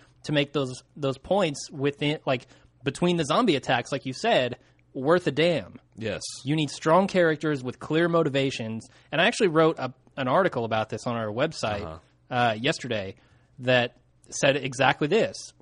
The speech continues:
Speaker 1: that you need to have strong characters, and I need to understand what their motivations are to overcome the motivation of survival.
Speaker 2: Right.
Speaker 1: And to make the show not just about survival.
Speaker 2: Right. And
Speaker 1: Because
Speaker 2: else
Speaker 1: that's the default mode in zombie world, like you said.
Speaker 2: Yeah.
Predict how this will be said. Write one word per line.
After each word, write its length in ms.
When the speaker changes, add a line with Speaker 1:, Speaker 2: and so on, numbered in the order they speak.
Speaker 1:
that 140
you 160
need 360
to 100
have 280
strong 400
characters, 680
and 140
I 180
need 140
to 100
understand 380
what 80
their 100
motivations 540
are 160
to 200
overcome 760
the 100
motivation 560
of 180
survival. 640
Speaker 2:
Right. 140
Speaker 1:
And 100
to 80
make 220
the 80
show 300
not 400
just 420
about 360
survival. 520
Speaker 2:
Right. 320
And 100
Speaker 1:
Because 180
Speaker 2:
else 80
Speaker 1:
that's 280
the 80
default 420
mode 240
in 80
zombie 280
world, 200
like 180
you 60
said. 420
Speaker 2:
Yeah. 280